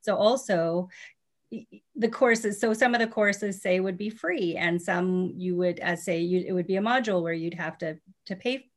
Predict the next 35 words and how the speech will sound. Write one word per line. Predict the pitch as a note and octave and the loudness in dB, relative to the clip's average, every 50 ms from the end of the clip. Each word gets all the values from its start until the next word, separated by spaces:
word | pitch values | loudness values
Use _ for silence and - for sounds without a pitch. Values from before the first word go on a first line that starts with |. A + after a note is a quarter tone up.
| _ | _
you | - F#3+ E3+ | -6 -6 -6
know, | D#3+ E3 | -6 -6
pay | E3 _ - A3 A3 | -10 _ -4 -4 -4
for | A3+ - D#3+ D3+ - | -4 -6 -6 -4 -4
it | - - | -4 -4
and, | - D#3+ E3 E3+ E3+ - | -4 -6 -6 -6 -6 -8
and | - E3+ E3+ F3 E3+ - - - - - | -8 -8 -6 -8 -10 -12 -16 -20 -10 0
go | - G#3 G3 F#3+ F#3+ | 4 4 6 6 6
like | F#3 F#3 F#3 F#3 F#3 F3+ F3+ F3+ - | 6 6 4 4 4 2 2 0 -2
you | F#3+ F#3 | -2 0
would | F3 F#3 F#3 F3+ F3+ | 0 0 0 0 -2
to, | - - G3 | -2 -4 -4
like, | F#3+ G3+ G3+ G3 | -2 -2 -2 -2
a | A#3 | -2
night | A#3+ C#4+ D#4+ D#4 | 0 0 -2 -2
school | - - - D#3+ - - | -4 -8 -8 -8 -8 -8
course | - - F3+ F#3 - F3+ - - | -10 -12 -10 -10 -8 -10 -10 -8
type | - F3 D#3+ F3 | -6 -6 -6 -6
of | F3+ - | -6 -8
thing. | D#3+ - - F3+ - - - - - - - - - - | -8 -10 -10 -12 -14 -16 -20 -18 -16 -18 -18 -16 -8 -4
Um, | F3+ F#3 F3+ F3 F3+ F3+ F3+ F3+ | 0 0 2 2 2 2 0 0
and | - - - F3+ E3+ F3 F3+ F#3 - | 0 0 0 0 2 2 0 0 0
I | - F#3+ | 0 -2
guess, | F3+ G3 G3+ F#3+ G#3 G#3 - - A3+ A#3 A3+ - _ - A#3+ - - _ _ - - - | 2 4 4 4 4 4 -2 -12 -12 -12 -12 -16 _ -14 -14 -14 -16 _ _ -20 -14 -2
per | - B3+ A3+ | 2 2 2
se, | A3+ - A#3 G#3 G#3 | 4 4 0 0 2
with | G3+ G#3 G3+ | 0 -2 -2
the | G3+ - | -2 -2
early | G#3 G3 F#3+ F#3+ | -2 0 -2 -2
childhood | F#3 - G#3+ F3+ F3+ F#3 F#3 F3+ | -2 -2 0 0 0 0 0 0
educators, | F#3+ G3+ A#3 C4+ - A3 F3+ F3 F3 F3 F3 F#3 | 0 -2 -2 -6 -6 -4 -2 -2 -2 -2 -2 -4
you'd | F#3+ F3+ | -4 -4
have | F#3 F#3 F3+ F3+ - | -4 -4 -6 -8 -8
to | - | -10
see | G3 - - G3+ F3+ F3+ F3+ F#3 F#3 | -14 -10 -6 -2 0 0 0 0 -4